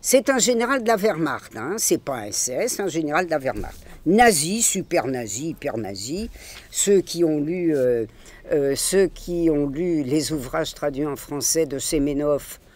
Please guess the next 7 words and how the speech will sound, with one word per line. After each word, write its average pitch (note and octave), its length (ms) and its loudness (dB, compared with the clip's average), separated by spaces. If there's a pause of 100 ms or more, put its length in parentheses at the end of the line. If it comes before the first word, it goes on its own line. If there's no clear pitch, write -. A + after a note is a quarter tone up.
(280)
le C#3+ 200 2
connaissent D3 540 0
d'ailleurs, C3+ 520 2
hein, F#3 240 0
puisque, D3 320 -4
ma C3 560 0
foi, C#3 320 -6